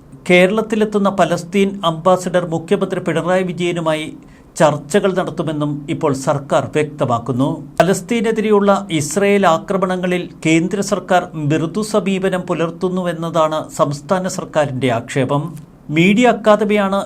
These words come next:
ഈ പരിപാടിയുടെ സംഘാടകർ. എങ്കിലും ഔദ്യോഗിക സഹകരണം ഉറപ്പാക്കി വ്യക്തമായ രാഷ്ട്രീയ സന്ദേശം നൽകുകയാണ് സംസ്ഥാന സർക്കാരിന്റെ ലക്ഷ്യം. പിണറായി വിജയൻ കരുക്കൾ നീക്കുന്നത്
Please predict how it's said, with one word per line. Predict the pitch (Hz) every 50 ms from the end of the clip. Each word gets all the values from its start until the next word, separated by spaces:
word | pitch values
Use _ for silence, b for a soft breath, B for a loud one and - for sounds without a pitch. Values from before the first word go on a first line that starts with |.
| - 180
ഈ | 170 165 170
പരിപാടിയുടെ | 170 160 160 175 165 196 190 190 190 190 185 175
സംഘാടകർ. | - - 165 151 139 139 143 139 131 131 131 139 139 139 - - - -
എങ്കിലും | 151 147 143 151 156 143 131 147
ഔദ്യോഗിക | 151 151 160 147 147 190 202 196 190 196 190 196
സഹകരണം | 190 - 190 165 160 - 170 170 185 165 160 180 160 156
ഉറപ്പാക്കി | 151 151 147 - 170 160 - 147 165 156 160 - -
വ്യക്തമായ | 147 147 160 156 151 - 208 190 185 180 175 170
രാഷ്ട്രീയ | 160 156 151 156 156 - - - 196 196
സന്ദേശം | - - 190 170 160 165 160 151 170 160 156 151
നൽകുകയാണ് | 147 147 143 147 160 143 151 151 139 139 143 143 135 135
സംസ്ഥാന | - - - 151 143 139 - - 170 165 160 151
സർക്കാരിന്റെ | 147 - 143 131 - - 156 147 - 120 120 120
ലക്ഷ്യം. | 117 120 120 - 151 147 151 156 151 - - B B B B B B B B B B B B -
പിണറായി | 180 175 180 185 208 226 233 226
വിജയൻ | 202 196 208 208 196 170 - 170
കരുക്കൾ | 160 165 170 175 - 202 202
നീക്കുന്നത് | 190 190 185 175 - 190 175 175 165 175 170 170 170